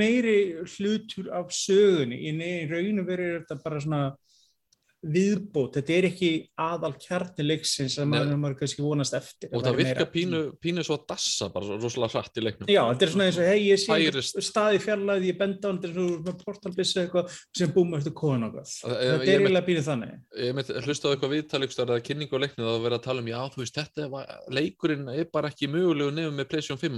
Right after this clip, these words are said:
Speaker 2: af því það þarf að lóta svo svakalega hratt, þannig að þá er mitt
Speaker 1: Þá bjóstu
Speaker 2: ég
Speaker 1: við
Speaker 2: líka
Speaker 1: að
Speaker 2: að væri
Speaker 1: væri, já,
Speaker 2: já,
Speaker 1: tvö borð
Speaker 2: sitt-,
Speaker 1: sem var að
Speaker 2: einhver
Speaker 1: hoppa á
Speaker 2: heimurinn,
Speaker 1: milli.
Speaker 2: sko. Já.
Speaker 1: En það er bara einn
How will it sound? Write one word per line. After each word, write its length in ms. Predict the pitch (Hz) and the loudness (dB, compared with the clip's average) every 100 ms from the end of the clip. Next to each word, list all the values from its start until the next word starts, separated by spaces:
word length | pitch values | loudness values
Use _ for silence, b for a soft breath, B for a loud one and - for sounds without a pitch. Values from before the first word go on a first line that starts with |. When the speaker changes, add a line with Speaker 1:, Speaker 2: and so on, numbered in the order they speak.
| 113 | -2
Speaker 2:
af 60 | |
því 80 | 117 | 0
það 80 | 117 | 0
þarf 240 | 131 135 | 0 2
að 320 | 127 113 98 127 | 2 0 -6 -4
lóta 320 | 147 - 123 | -4 -4 -6
svo 80 | 127 | -4
svakalega 400 | 135 127 127 127 | -4 -2 -2 -2
hratt, 240 | 131 - | -4 -6
þannig 160 | 110 110 | -6 0
að 60 | |
þá 80 | 143 | 0
er 100 | 170 156 | 2 -2
mitt 100 | - _ _ _ _ _ _ _ | -4 _ _ _ _ _ _ _
Speaker 1:
Þá 220 | - 170 | -2 2
bjóstu 300 | 160 208 - | 4 4 6
Speaker 2:
ég 60 | - | 8
Speaker 1:
við 160 | 196 208 | 8 10
Speaker 2:
líka 80 | |
Speaker 1:
að 60 | 185 | 8
Speaker 2:
að 60 | 180 | 8
væri 200 | 175 196 | 8 6
Speaker 1:
væri, 200 | 170 160 156 160 - | 6 6 4 0 -4
já, 120 | 175 147 147 | -2 0 2
Speaker 2:
já, 80 | |
Speaker 1:
tvö 120 | 143 175 120 | 4 4 4
borð 200 | 175 175 | 0 0
Speaker 2:
sitt-, 60 | - | -2
Speaker 1:
sem 120 | 165 | -2
var 80 | 160 | 0
að 60 | |
Speaker 2:
einhver 80 | 147 | 0
Speaker 1:
hoppa 100 | 147 | 2
á 40 | 170 | 4
Speaker 2:
heimurinn, 340 | 180 113 110 | 4 4 0
Speaker 1:
milli. 120 | 104 | -4
Speaker 2:
sko. 140 | - 92 - - | -10 -14 -10 -4
Já. 100 | 117 | -2
Speaker 1:
En 80 | 147 | 0
það 140 | 160 180 | 4 4
er 60 | 214 | 2
bara 160 | 208 175 143 | 0 0 0
einn 280 | 208 185 | -2 -4